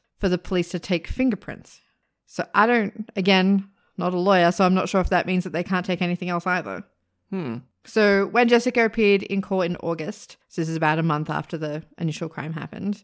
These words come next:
Speaker 1: she seemed extremely confused, claimed to not remember anything, and complained about an injury to her arm that happened that night, saying that she couldn't wash herself properly and still had blood on her,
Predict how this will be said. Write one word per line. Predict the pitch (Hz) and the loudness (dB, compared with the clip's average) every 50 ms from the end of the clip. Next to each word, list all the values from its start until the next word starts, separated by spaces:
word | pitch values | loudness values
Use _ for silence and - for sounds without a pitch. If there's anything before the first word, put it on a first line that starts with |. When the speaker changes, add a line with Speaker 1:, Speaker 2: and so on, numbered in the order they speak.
| _ _ | _ _
Speaker 1:
she | - - 233 214 | -4 0 0 2
seemed | - 233 214 214 214 214 202 202 - _ - | 4 6 6 6 6 6 4 2 -2 _ -6
extremely | 196 - - - - 254 247 262 277 269 262 | -4 -4 -6 -6 -4 -2 0 2 2 2 2
confused, | 254 - 220 196 196 180 160 151 156 165 175 - - - - | 2 2 2 0 0 0 -2 0 0 -2 -2 -4 -8 -10 -10
claimed | - - 208 202 214 220 208 | -4 0 0 2 4 2 2
to | - 208 | 0 -2
not | 202 - | -2 -2
remember | - 190 185 180 175 - - | -2 -2 -2 -2 -2 -4 -4
anything, | - 190 196 202 196 - 180 160 - | -2 0 0 0 0 0 -2 -4 -2
and | - 180 175 | -2 -2 2
complained | - 208 196 - - - 220 226 240 226 190 175 170 175 175 - | 2 2 2 2 0 0 2 4 4 4 2 2 2 0 0 -2
about | - 196 190 180 175 175 | -2 -2 0 0 2 0
an | 185 | 0
injury | - 190 185 185 196 190 185 | 0 -2 -2 0 0 -2 -4
to | - - 185 | -4 -4 -2
her | 175 170 170 - _ _ | -2 -2 -4 -6 _ _
arm | - 196 196 190 185 175 | -2 0 0 0 0 -2
that | 175 - | -2 -4
happened | 156 175 185 180 - 180 170 165 | -2 -2 -2 0 -2 -2 -4 -4
that | 165 - | -4 -4
night, | - 160 156 151 160 196 - - | -6 -6 -6 -6 -6 -8 -10 -8
saying | - - 214 202 196 196 | -2 0 2 4 4 4
that | 196 - | 2 0
she | - - - | -4 -8 -4
couldn't | - 262 262 - 202 | 0 0 0 0 0
wash | 214 233 247 247 - - | 0 0 0 0 2 0
herself | 254 214 - 214 185 - - | 0 0 2 0 -2 0 -2
properly | - 196 175 - - 175 170 170 - | -2 -2 -2 0 -2 -2 -2 -2 -2
and | 180 180 | -4 -4
still | - - 214 208 | -4 -2 -2 -2
had | 190 208 196 175 170 180 | -2 -2 -4 -4 -4 -2
blood | 180 180 185 196 | 2 2 4 4
on | 208 185 160 156 | 4 2 0 -2
her, | 151 139 - - - | -4 -6 -8 -10 -14